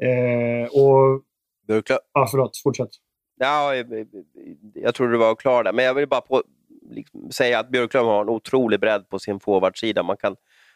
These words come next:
Speaker 2: man kan i stort sett ställa över en ganska gedigen forward och ändå ha i alla fall tre riktigt bra kedjor. Olof Liss levererar. Eh, vi har transatlantskedjan som är liksom obehagliga, och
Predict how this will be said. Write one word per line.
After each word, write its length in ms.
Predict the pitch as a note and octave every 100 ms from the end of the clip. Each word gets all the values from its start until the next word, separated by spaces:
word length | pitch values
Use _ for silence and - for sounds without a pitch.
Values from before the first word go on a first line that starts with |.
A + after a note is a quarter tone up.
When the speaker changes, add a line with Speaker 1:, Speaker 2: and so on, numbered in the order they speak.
| _
Speaker 2:
man 100 | G2+
kan 120 | G#2 A#2
i 40 |
stort 200 | - A#2
sett 120 | A#2
ställa 240 | - B2+ A#2+
över 380 | B2+ C#3+ B2+
en 200 | A2+ G#2+
ganska 320 | A2 G#2 - G#2+
gedigen 680 | A2 A2+ A2 G#2 G2 F#2 C#2+ G2+
forward 460 | A2+ G#2+ G2 F#2+
och 80 | G#2
ändå 200 | G2 G2+
ha 160 | G#2+ G2
i 40 | - _ _ _
alla 200 | - G#2+
fall 180 | - A2+
tre 440 | - - C3 A#2
riktigt 360 | G#2 G#2 - A2
bra 260 | G#2 G2 G#2+ _ _ _
kedjor. 520 | - - A2 G2 G#2 G#2+
Olof 340 | A#2 A#2+ G#2+
Liss 380 | A2+ A#2 - -
levererar. 760 | A#2 A2+ A#2 A2+ G#2+ G#2 G2
Eh, 560 | F#2+ - - F#2+ F2 F2
vi 100 | G#2+
har 120 | G#2
transatlantskedjan 1080 | - A2+ A2+ - G#2+ G#2+ - A#2+ A2 A2 G2
som 180 | - G2+
är 180 | G2 F#2
liksom 460 | G#2 - F#2+ - _ _ _ _ _
obehagliga, 800 | B2 A#2 G2+ G#2+ A2 A#2 G#2+ G2
och 240 | G#2 G2+